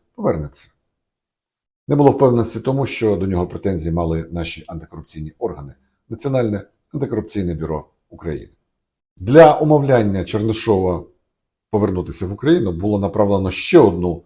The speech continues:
наближену до президентського тіла особу Тимура Міндіча.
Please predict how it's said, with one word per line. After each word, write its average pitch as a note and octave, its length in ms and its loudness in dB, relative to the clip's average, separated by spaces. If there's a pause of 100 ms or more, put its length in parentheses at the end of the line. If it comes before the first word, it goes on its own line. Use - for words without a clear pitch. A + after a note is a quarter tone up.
(200)
наближену F#2 500 0
до F2+ 420 0 (260)
президентського F#2+ 600 -2
тіла F2+ 260 -2
особу C3 440 -2
Тимура D3 320 -4
Міндіча. B2+ 500 -4